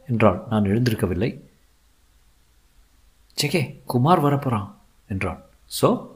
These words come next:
நேரம் அதிகம் இல்ல." "So?" "முட்டாள், முட்டாள், முட்டாள். பாசாங்க சரியா?" "ஜெயோ, நான் யாரு? ஒரு உபரி பைலட்டு. என்னை சக்கையாக ஏமாற்றுகிறார்கள். என் நண்பர்கள் எல்லாம் போயிங்கில் போகிறார்கள்.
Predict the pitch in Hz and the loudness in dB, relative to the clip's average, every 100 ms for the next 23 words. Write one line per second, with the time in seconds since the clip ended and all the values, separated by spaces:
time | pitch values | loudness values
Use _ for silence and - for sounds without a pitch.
0 | - _ _ - 110 165 165 143 143 139 | -20 _ _ -2 2 2 2 0 -2 -2
1 | 127 107 - _ _ _ _ _ _ _ | -2 -4 -10 _ _ _ _ _ _ _
2 | _ _ - _ _ _ _ _ _ - | _ _ -20 _ _ _ _ _ _ 0
3 | 170 269 - - - _ - 123 _ - | 2 2 -2 -14 -20 _ -18 -18 _ 2
4 | 240 220 165 - 208 196 185 165 156 - | 4 4 2 0 4 4 2 0 -2 0
5 | 139 196 247 180 - 104 98 151 208 - | 2 4 4 2 2 -2 0 0 -2 -6
6 | - _ _ _ _ _ _ - 139 117 | -18 _ _ _ _ _ _ 4 6 4
7 | - - - - - _ 101 104 107 98 | 0 -10 -20 -20 -20 _ 2 4 4 2
8 | 92 87 - _ _ _ _ _ 110 98 | 0 -4 -12 _ _ _ _ _ 2 2
9 | 98 123 160 165 110 113 101 - - - | 4 4 4 2 4 4 2 -2 -10 -16
10 | _ _ _ _ 113 117 107 131 - - | _ _ _ _ 2 2 2 0 0 4
11 | 156 156 131 123 120 98 95 90 95 - | 4 6 4 4 2 0 0 -2 -4 0
12 | 117 113 156 165 151 131 120 143 104 110 | 4 4 6 4 6 4 4 2 4 6
13 | 160 143 117 117 107 107 98 131 - | 6 4 4 4 4 4 2 -2 -6